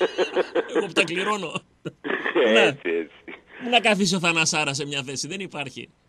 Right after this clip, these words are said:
Speaker 1: Ναι, δεν γίνεται.
Speaker 2: Μάλιστα.
Speaker 1: Τώρα στο τελικό, και όπως λέει το παλικάρι, αυτό πρέπει να το κάνουμε ένα σύνθημα, να βρούμε τρόπο. Δέκα αγωνιστικές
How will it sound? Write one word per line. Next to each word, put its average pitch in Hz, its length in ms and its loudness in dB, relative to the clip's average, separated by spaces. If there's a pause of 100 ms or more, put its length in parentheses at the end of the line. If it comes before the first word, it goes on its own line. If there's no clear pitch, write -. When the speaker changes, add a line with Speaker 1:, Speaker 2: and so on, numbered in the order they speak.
(300)
Speaker 1:
Ναι, 92 300 0
δεν 95 160 0
γίνεται. 82 220 -6
Speaker 2:
Μάλιστα. 127 400 -12 (100)
Speaker 1:
Τώρα 120 240 2
στο 98 100 -16
τελικό, 90 400 -6
και 110 80 -4
όπως 110 240 -6
λέει 113 160 -2
το 104 100 -8
παλικάρι, 107 600 0
αυτό 104 220 -4
πρέπει 110 240 -4
να 107 160 -6
το 104 100 -10
κάνουμε 113 360 -2
ένα 107 260 -2
σύνθημα, 92 360 -8
να 87 100 -2
βρούμε 104 300 -4
τρόπο. 82 640 -2
Δέκα 98 220 0
αγωνιστικές 87 640 -4